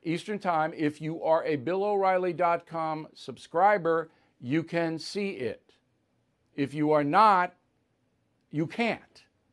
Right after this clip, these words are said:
So this is just for Bill O'Reilly dot com premium and concierge members. And we want you to sign up because you'll save tons of money if you <laughs> sign up with us.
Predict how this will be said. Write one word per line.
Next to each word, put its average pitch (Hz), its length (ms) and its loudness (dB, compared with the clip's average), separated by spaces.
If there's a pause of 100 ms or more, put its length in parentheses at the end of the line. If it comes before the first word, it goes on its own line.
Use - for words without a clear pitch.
(760)
So - 160 -8
this 165 220 -4
is 151 140 -8
just 190 440 -2
for 160 180 -2
Bill 165 200 -2
O'Reilly 175 380 0
dot 151 300 -2
com 139 260 -4
premium 147 400 -6
and 147 120 -6
concierge 127 640 -10
members. 139 460 -6 (640)
And 120 100 -8
we 135 100 -4
want 170 380 0
you 180 140 0
to 170 80 -6
sign 165 340 -4
up 214 180 -8
because 147 360 -8
you'll 165 160 -6
save 165 440 -6
tons 180 460 -8
of 180 100 -6
money 180 380 -6
if 143 220 -8
you 214 80 -2
<laughs> - 0 -
sign - 440 -14
up - 200 -12
with 123 180 -8
us. - 300 -10